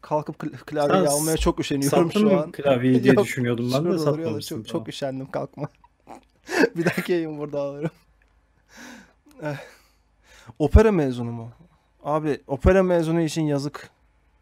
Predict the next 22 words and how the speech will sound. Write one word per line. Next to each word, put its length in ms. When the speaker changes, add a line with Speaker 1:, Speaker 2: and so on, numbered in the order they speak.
Speaker 2:
Bütün 280
chat'in, 480
e, 100
Emre 440
Yücelen'in 360
izlediği 420
şu 160
an 60
o 100
kadar 300
belli 280
oluyor 260
ki. 200
Speaker 1:
Oğlum 200
biz 180
de 80
izliyoruz 400
canım. 220
Speaker 2:
Biz 260
de 60
izliyoruz. 440
<laughs> 60